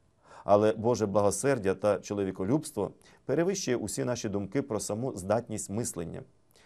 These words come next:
оскільки Бог не лише сходить за нами до в'язниці пекла, але й відкриває перед нами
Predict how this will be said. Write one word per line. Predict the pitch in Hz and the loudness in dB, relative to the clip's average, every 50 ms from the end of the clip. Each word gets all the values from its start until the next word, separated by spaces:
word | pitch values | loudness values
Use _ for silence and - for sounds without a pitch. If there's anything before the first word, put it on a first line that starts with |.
| _ - | _ -6
оскільки | - 92 - - 107 101 95 - 98 | -6 -6 -4 -2 -2 -4 -2 -2 -2
Бог | 85 107 135 139 - - - - - _ - | 2 4 4 4 2 -2 -18 -20 -20 _ -6
не | 101 113 117 | -2 0 2
лише | 113 107 101 - 147 165 | 2 2 2 0 0 0
сходить | 156 - - - 139 135 117 98 92 85 - _ - | 0 -4 -6 -2 0 0 2 0 -2 -4 -4 _ -8
за | 90 92 113 | -2 -2 0
нами | 113 113 104 95 92 95 | 2 2 0 0 0 -4
до | 92 95 107 92 85 - | -2 0 -2 -2 -2 -4
в'язниці | - 101 110 113 101 104 110 95 80 - 98 | -4 0 0 0 0 0 -6 -6 -6 -6 -8
пекла, | 95 - 104 - 175 175 - 85 85 - _ _ _ _ _ _ _ _ _ _ - | -4 0 0 0 0 -2 -10 -14 -14 -16 _ _ _ _ _ _ _ _ _ _ -6
але | 87 85 85 85 85 | -4 -2 -2 -2 -4
й | |
відкриває | 78 85 85 - - 82 82 85 90 90 90 | -6 -8 -10 -10 -8 -8 -4 -4 -2 -4 -4
перед | 95 - 110 107 110 104 | -6 -6 -6 -6 -6 -6
нами | 104 110 117 117 120 131 | -6 -6 -6 -8 -8 -12